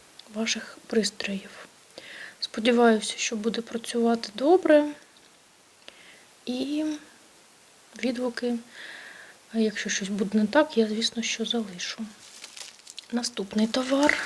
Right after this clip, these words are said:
виглядає ось таким чином. І це такі мініатюрні різаки для розпаковування коробок, посилок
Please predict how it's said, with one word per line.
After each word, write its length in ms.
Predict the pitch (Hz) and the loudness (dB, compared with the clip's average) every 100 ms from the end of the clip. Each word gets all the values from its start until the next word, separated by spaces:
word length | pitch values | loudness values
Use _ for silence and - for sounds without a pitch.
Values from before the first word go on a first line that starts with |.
| - - - 233 | -8 -12 -10 -4
виглядає 720 | 226 233 240 226 254 247 226 | -2 0 2 2 4 6 6
ось 200 | 226 - | 6 2
таким 520 | - 226 233 214 196 | -4 -6 -2 -2 0
чином. 760 | - - - 247 214 214 285 359 381 - - - - - - - - - - - - - - - - - - | 2 4 2 2 2 2 2 0 -2 -12 -14 -14 -12 0 4 4 2 -6 -6 -6 -10 -10 -14 -14 -14 -14 -2
І 100 | 233 | -2
це 600 | - - - 262 320 370 - - | 2 2 4 6 8 8 4 -8
такі 600 | - 220 - 269 277 269 - - | -6 -6 -6 -4 -2 -2 -6 -2
мініатюрні 1500 | 233 240 240 233 226 226 - - 269 294 311 294 285 277 262 - | 4 8 8 8 8 6 2 0 2 4 4 4 2 0 -2 -2
різаки 1200 | 233 233 226 - 220 - - - 240 277 320 330 - - | 2 2 4 2 0 -2 -8 0 2 6 6 6 2 -8
для 840 | 196 202 202 214 220 247 254 254 - - - - - - - - | -4 -2 0 0 0 -2 -4 -6 -8 -16 -16 -14 -14 -14 -14 -6
розпаковування 1300 | 220 - - 208 - 226 226 220 220 214 214 208 208 - - - - - - - - - - - - - | 0 0 -2 -2 4 6 4 2 2 2 0 -2 -4 -10 -2 0 0 -4 -4 -6 -6 -12 -12 -10 -8 4
коробок, 440 | 208 208 226 233 | 6 8 6 4
посилок 760 | - - 220 - - 226 226 | -2 -12 -8 -4 4 6 6